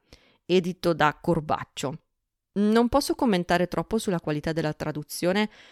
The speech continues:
perché ho letto, mm, giusto qualche passaggio così per vedere, però in generale in libri dove le emozioni sono descritte con grande sottigliezza,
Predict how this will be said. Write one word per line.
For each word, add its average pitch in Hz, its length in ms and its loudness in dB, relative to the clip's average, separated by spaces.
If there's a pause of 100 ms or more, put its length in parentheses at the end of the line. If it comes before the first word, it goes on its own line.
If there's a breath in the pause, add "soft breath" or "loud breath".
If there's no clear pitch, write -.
(240 loud breath)
perché 165 340 2
ho 185 60 8
letto, 175 600 2 (100)
mm, 165 160 0
giusto 180 380 -4
qualche 165 340 -2
passaggio 156 580 -4
così 156 240 -8
per 151 180 -4
vedere, 151 500 2 (520)
però 220 420 8 (180)
in 208 140 4
generale 185 720 4
in 190 220 2
libri 190 440 0
dove 170 680 2 (680)
le 190 160 4
emozioni 196 580 2
sono 185 260 -2
descritte 175 720 -4
con 170 240 -2
grande 170 380 2
sottigliezza, 156 1040 -2